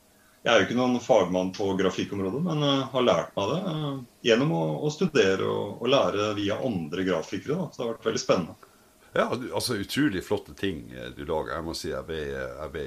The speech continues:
Speaker 2: eh, liksom helt overveldet, altså. Og, eh, så jeg er veldig, veldig happy for det. Jeg vil bare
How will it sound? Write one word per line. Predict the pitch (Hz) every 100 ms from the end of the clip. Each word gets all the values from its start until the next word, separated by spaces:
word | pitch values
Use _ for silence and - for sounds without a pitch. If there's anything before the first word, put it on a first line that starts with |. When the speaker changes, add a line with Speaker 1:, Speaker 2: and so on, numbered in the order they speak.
| 65
Speaker 2:
eh, | 65 65
liksom | - 65 69
helt | 78 73
overveldet, | 80 85 58 55 58
altså. | 95 76 - 65 - - - - - - - -
Og, | 87 85 82 80 78
eh, | 76 73 71 71 69
så | - 104
jeg | - 113
er | 127
veldig, | 156
veldig | 104 92
happy | 120 - 80
for | 85
det. | 78
Jeg | 67
vil | 82
bare | 78